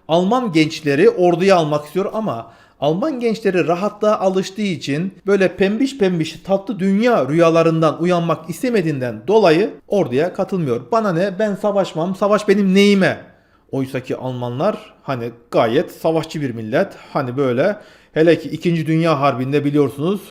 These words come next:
eğer Rusya'ya doğru bir hücumu olmasaydı zaten Avrupa diye bir yer kalmamıştı. Bir taraftan Ruslar, bir taraftan Amerika, bir taraftan İngilizler. Ulan dünyanın <laughs> yedi belası da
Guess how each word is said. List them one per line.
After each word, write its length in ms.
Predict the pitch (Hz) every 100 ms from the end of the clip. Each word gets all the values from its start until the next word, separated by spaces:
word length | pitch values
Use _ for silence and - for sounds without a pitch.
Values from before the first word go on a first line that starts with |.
| -
eğer 280 | 170 170 139
Rusya'ya 480 | 160 175 156 156 147
doğru 240 | 156 156
bir 100 | 151
hücumu 400 | 127 151 160 156
olmasaydı 800 | 180 180 151 143 135 131 220 220 - - -
zaten 220 | 156 156
Avrupa 360 | 175 185 170 147
diye 160 | 139 135
bir 60 |
yer 160 | 156 233
kalmamıştı. 720 | 214 180 143 131 - 113 - - -
Bir 160 | 208 214
taraftan 440 | 185 175 175 165
Ruslar, 440 | 147 156 156 135 123
bir 180 | 240 202
taraftan 360 | 196 180 185
Amerika, 640 | 170 180 180 170 170 147 147
bir 160 | 247
taraftan 400 | 214 202 185 190
İngilizler. 520 | 185 190 185 180 196
Ulan 360 | 165 135 175 135 120 151
dünyanın 600 | 156 180 185 220 254 160
<laughs> 0 |
yedi 260 | 147 165 240
belası 400 | 202 185 185 220
da 220 | 262